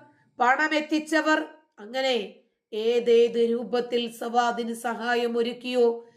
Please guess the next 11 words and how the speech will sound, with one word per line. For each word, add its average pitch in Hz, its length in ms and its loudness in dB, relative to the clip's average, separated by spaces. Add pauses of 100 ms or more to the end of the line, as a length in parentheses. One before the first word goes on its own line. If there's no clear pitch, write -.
(260)
ആ 269 300 0
കേന്ദ്രങ്ങളെല്ലാം 285 1300 2 (1120)
അടിമുടി 220 1000 -2
അടിപടലം 220 920 0
പൂട്ടാൻ 220 500 -2
തന്നെയാണ് 196 640 -2 (880)
എൻ 196 180 -6
ഐ 196 60 -2
എയുടെ 202 300 -2
തീരുമാനം. - 560 -14 (640)
ഇവരെല്ലാവരെയും 233 1120 4